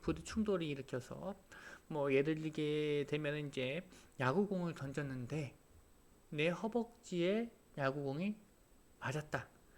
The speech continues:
그러면 빠르게 다가오는, 빠르게 날아오던 야구공이 가지고 있던 운동 에너지가 허벅지하고 충돌하면서 야구공이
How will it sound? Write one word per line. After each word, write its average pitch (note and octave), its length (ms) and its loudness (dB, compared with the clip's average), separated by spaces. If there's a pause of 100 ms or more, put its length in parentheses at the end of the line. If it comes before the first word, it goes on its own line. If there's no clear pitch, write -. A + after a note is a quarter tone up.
(160)
그러면 D3+ 580 0 (1300)
빠르게 A#3+ 460 4
다가오는, D#3 920 2
빠르게 A3 340 2
날아오던 F3 1120 4
야구공이 E3 520 0
가지고 D3 300 0
있던 C#3 160 -2
운동 D#3 420 2
에너지가 C#3 760 -2 (320)
허벅지하고 G#3+ 1080 2
충돌하면서 F3+ 960 0 (1200)
야구공이 G#3 1300 2